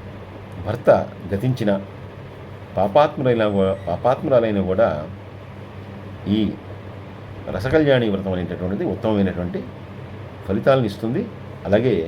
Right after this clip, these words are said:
ఈ వ్రతాన్ని గురించి తెలుసుకున్నా, విన్నా, చదువుకున్నా కూడా అటువంటి ఫలితమే కలుగుతుంది అని చెప్తూ, తర్వాత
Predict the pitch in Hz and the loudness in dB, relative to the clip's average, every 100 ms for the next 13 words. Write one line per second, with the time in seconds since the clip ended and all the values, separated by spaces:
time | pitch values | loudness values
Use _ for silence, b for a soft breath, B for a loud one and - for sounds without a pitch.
0 | - - 98 98 82 110 135 120 110 101 | -6 -8 -2 0 2 2 2 2 0 -4
1 | 85 87 - 113 147 175 87 90 127 170 | -6 -6 -4 0 2 2 0 2 2 0
2 | - 143 - 151 117 101 107 98 98 90 | -2 -2 0 2 4 4 4 4 0 -2
3 | 87 101 92 82 - - - - - 92 | -4 -2 -2 -2 -6 -12 -12 -10 -2 0
4 | 151 143 117 101 92 - 120 82 76 - | 2 2 2 2 2 -2 -2 -2 -4 -12
5 | - - - - - - - - - - | -14 -14 -14 -14 -14 -14 -14 -14 -14 -14
6 | - - - 101 135 | -14 -8 0 6 6